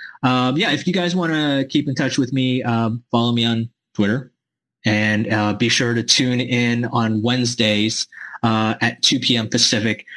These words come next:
uh, to my show, The Created Economy, uh, that I host with, uh, my friend Greg Narain. Um, it airs on, we're doing it on Twitter Spaces, on Clubhouse, YouTube,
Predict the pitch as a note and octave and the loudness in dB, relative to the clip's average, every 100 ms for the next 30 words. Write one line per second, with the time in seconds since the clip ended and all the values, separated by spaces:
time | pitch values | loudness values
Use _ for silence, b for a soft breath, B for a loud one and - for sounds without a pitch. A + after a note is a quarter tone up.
0 | B B A#2 A2+ A2+ - C3 A#2+ A#2 A#2+ | B B 0 2 0 2 2 2 2 0
1 | B2 A#2+ A2+ - B2 A#2+ B2 A#2+ A#2+ - | 0 0 2 2 2 0 -2 0 0 0
2 | B2 A#2+ B2 C3 A2+ - A2+ A2 A#2+ D3 | 0 2 2 0 -2 0 0 2 -2 -4
3 | B B A#2 A2 G#2+ A2+ A#2 A2+ A2+ A2 | B B 0 2 2 0 0 0 0 0
4 | - B2 A2+ A2 - A2 G#2+ G#2+ A#2 A2+ | 0 0 0 -2 -2 0 0 0 -2 0
5 | A#2 A2 A2 A#2 A#2 G#2+ G#2+ G#2+ A2 E3 | 0 0 0 -2 -2 0 0 0 0 0
6 | F#3 B B B A2+ G#2+ G#2+ A2 - B2 | -4 B B B 0 2 0 -2 -2 -2
7 | A#2+ A#2+ A#2 A#2 A2 - - _ - A2+ | -2 -2 0 2 2 0 -2 _ -2 0
8 | G#2+ G#2 - _ - B2 A2 B2+ B2+ A#2 | 2 -2 -6 _ -4 -2 0 0 0 0
9 | A2 G#2+ - C3+ B2 B2 A#2+ B2+ A#2+ G#2 | 0 -2 0 2 2 0 0 0 0 -2
10 | G2+ B2+ A#2 B2 A#2+ A2+ A2+ A#2+ B2 B2 | 0 0 2 2 0 2 2 2 2 2
11 | A#2+ A#2+ | 0 -4